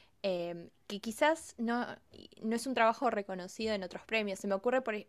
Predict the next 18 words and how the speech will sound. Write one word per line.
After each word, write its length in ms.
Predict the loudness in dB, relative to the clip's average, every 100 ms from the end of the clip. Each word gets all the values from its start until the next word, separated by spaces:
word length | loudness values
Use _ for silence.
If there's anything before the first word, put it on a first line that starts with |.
| -12
por 100 | -10
ejemplo, 380 | -6 0 0 0 -8 _ -20 -20 -20 -20 _ -8
dijimos 380 | -4 0 2 2
de 60 | 0
este 220 | 0 -2
chico 320 | -2 -2 -2
que 120 | 0 0
ganó 420 | 2 2 2 4
el 160 | 2 -2
premio 380 | -2 0 2 4
a 120 | 2
mejor 380 | -2 0 2 4
actor 300 | 2 0 0
de 140 | 0
reparto 560 | -2 0 -2 2 -2 0
por 300 | -2 -2 2
Abbott 320 | 6 6 4
Elementary. 720 | 0 2 2 0 -2 -4 -4